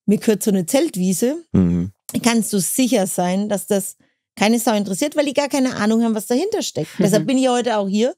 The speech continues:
Speaker 3: Ja.
Speaker 1: um mal zu sagen, was wir so alles machen.
Speaker 2: Also ich
Speaker 3: Genau.
Speaker 2: hab, ich erinnere mich noch sehr gut, da hast du mir, hast du mir das mal erzählt auf einer Messe,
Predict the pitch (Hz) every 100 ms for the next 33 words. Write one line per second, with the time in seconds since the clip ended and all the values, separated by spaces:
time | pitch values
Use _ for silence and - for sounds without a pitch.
0 | - 185 185 175 233 233 - 226 - 208
1 | 233 269 220 208 214 208 233 220 269 294
2 | 381 349 170 - 107 - 110 - 113 104
3 | 101 104 113 113 127 135 120 110 98 104
4 | 107 113 135 107 104 - 110 110 - 90
5 | 104 - 107 - 98 101 - - _ 104
6 | 98 90 95 - 101 120 147 - - 98
7 | 104 92 110 - 143